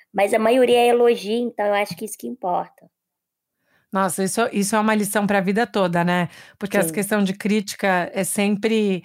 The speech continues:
Speaker 2: eu sempre brinco que, com isso, que como eu sou professora, nas avaliações,
Speaker 1: Aham.
Speaker 2: é, se oitenta alunos falam coisas boas, mas um aluno fala uma coisa ruim, eu fico pen-, eu só lembro daquela,
Speaker 1: É isso.
Speaker 2: sabe? Eu não
Speaker 1: Isso.
Speaker 2: lembro das oitenta, eu não consigo te falar uma,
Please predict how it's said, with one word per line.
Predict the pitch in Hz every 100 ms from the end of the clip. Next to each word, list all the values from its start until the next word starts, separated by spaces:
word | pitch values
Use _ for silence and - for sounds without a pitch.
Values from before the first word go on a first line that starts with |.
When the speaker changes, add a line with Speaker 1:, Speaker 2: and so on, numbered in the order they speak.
| - - -
Speaker 2:
eu |
sempre | 202 226 262
brinco | 202 220 208 190
que, | 220 -
com | - 202
isso, | 180 -
que | 180
como | - 196 196
eu |
sou | 190
professora, | 185 180 180 - 208 202 190
nas | 180 175
avaliações, | 180 185 180 170 - 202 208 185 165 - -
Speaker 1:
Aham. | 196 190 185
Speaker 2:
é, | 190 185 175 165 165 _ _ -
se | - 240
oitenta | 196 202 269 285 269
alunos | 240 233 214
falam | 214 208
coisas | 202 208 202 190
boas, | 185 190 180
mas | 180 180 202
um | 262
aluno | 233 220
fala | 196 196
uma | 190
coisa | 196 185
ruim, | 180 226
eu | 208
fico | -
pen-, | 190 208 -
eu | 190
só | 240
lembro | 214 254 269
daquela, | 247 262 - 196 170 160
Speaker 1:
É | 202 196
isso. | 190 180 -
Speaker 2:
sabe? | 214 208 170 160 - _ - 196
Eu | 220
não | 226
Speaker 1:
Isso. |
Speaker 2:
lembro | 233 254 269
das | 262 233
oitenta, | 247 226 254
eu |
não | 233
consigo | 277 - 262
te | 233 -
falar | 240 240 233 -
uma, | 285 339 381 381